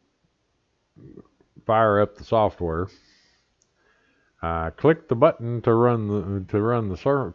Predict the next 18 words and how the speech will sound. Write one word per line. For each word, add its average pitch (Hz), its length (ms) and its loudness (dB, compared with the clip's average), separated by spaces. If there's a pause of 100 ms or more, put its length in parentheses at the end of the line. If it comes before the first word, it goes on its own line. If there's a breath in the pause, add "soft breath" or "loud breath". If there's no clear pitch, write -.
firmware 101 580 2
update. 87 360 -6
You 92 120 -6
know, 90 120 -6
I 104 180 -6 (160)
take 120 220 -2
my 117 120 -6
radio, 101 640 0 (140)
and 80 380 -10
on 98 220 -6
the 92 60 -8
T 120 200 -2
Y 117 260 4
T, 98 460 -2 (680 soft breath)
uh, 92 180 0
there's 95 260 0
some 92 200 -6
debate 95 600 -2